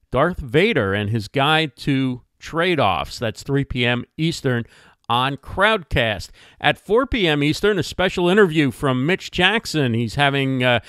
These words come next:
Alex Holden, a top security expert, one of the top in the world, in fact, uh, someone who found one point two billion stolen emails and passwords, and they're gonna discuss who hacked the Democratic National Committee computer systems. Was it the Russians? Was it somebody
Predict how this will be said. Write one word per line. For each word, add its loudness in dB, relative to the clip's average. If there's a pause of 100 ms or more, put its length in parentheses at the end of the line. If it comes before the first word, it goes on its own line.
(220)
Alex -2
Holden, 0
a -4
top 0
security 2
expert, 0
one -2
of -4
the -6
top -2
in -2
the 0
world, 2
in 0
fact, 0 (380)
uh, 4
someone 0
who 2
found 2
one 2
point -2
two 0
billion 0
stolen 2
emails 2
and -6
passwords, 0 (300)
and -2
they're 2
gonna -2
discuss 0
who -2
hacked 0
the -4
Democratic 0
National -2
Committee -2
computer -2
systems. -8 (340)
Was -4
it -12
the -4
Russians? 2
Was -4
it -8
somebody -4